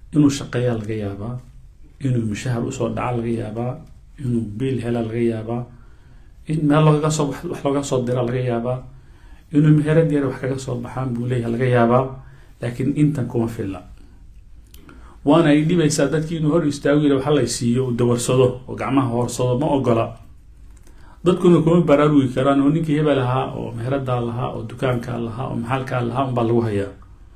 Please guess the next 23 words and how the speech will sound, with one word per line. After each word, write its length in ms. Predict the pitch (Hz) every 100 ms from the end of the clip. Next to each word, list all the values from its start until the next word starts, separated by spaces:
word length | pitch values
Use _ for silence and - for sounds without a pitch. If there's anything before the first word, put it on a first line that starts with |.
| - -
Oo 80 | 147
ninkii 260 | 160 160 156
hebel, 200 | 160 139
wax 120 | 143
laga 180 | 156 151
xataa 160 | 143
gaari 260 | 131 131 147
yar 100 | 135
inuu 160 | 131 117
leeyahay, 240 | 104 95 - - - - - - 104
oo 60 | 110
ciyaalku 300 | 135 120 127
ugu 80 | 139
soo 160 | 131
adeegto. 380 | 120 113 - - 107
Ma 80 | 127
kan 140 | 156 147
gaariga 340 | 156 160 160
leh 160 | 151 139
baa 160 | 107 -
dadku 320 | 117 - 123
inay 140 | 117
yiraahdaan. 380 | 101 104 98 101